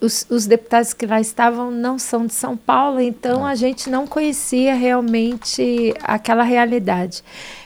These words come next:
Speaker 1: Postos lá, a gente encontrou ali, é, a, os dependentes químicos, que eles, é, são chamados tecnicamente de drogaditos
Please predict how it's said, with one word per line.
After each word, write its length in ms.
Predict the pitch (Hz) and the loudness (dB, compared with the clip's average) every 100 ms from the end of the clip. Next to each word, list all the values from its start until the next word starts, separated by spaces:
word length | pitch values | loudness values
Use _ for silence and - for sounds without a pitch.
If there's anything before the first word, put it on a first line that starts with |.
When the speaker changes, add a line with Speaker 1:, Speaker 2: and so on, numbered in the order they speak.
| - | 0
Speaker 1:
Postos 480 | 285 330 359 - 254 | 6 6 6 0 0
lá, 520 | 226 202 208 247 269 - | 4 6 8 6 4 4
a 160 | 208 | 4
gente 460 | 214 247 247 - 254 | 4 2 -2 -6 -4
encontrou 840 | 233 - 226 220 214 185 180 180 | -6 -4 -2 0 0 0 2 2
ali, 360 | 190 190 175 170 - _ _ _ _ - - | 0 -2 -4 -8 -14 _ _ _ _ -20 -2
é, 440 | 214 202 196 185 - - - | 2 4 4 4 0 -8 0
a, 480 | 214 208 202 - - _ - | 4 6 6 4 -6 _ -2
os 140 | 240 | 0
dependentes 720 | 190 233 233 214 226 226 - | 6 6 6 4 4 2 -2
químicos, 960 | - 247 247 277 285 - 294 294 - - - - - - _ | 0 2 2 0 -2 -2 0 0 -2 -8 -12 -20 -20 -20 _
que 160 | - 226 | -4 2
eles, 760 | 220 214 208 214 202 - - - _ _ - | 4 4 4 0 -2 -4 -8 -12 _ _ 0
é, 220 | 214 208 | 2 4
são 280 | 202 - 214 | 2 -2 -2
chamados 800 | - 233 208 202 190 185 185 - | 0 2 2 4 2 0 -4 2
tecnicamente 1400 | 220 220 233 233 - 214 202 202 196 - - 202 196 185 - - | 4 4 2 -4 2 2 2 0 -2 -6 -2 0 0 -2 -6 -10
de 220 | 175 214 | -4 -2
drogaditos 1500 | 190 214 233 220 208 170 185 208 - - 254 285 - - | 2 6 6 4 -2 -2 -2 -2 -4 -2 0 0 -4 -8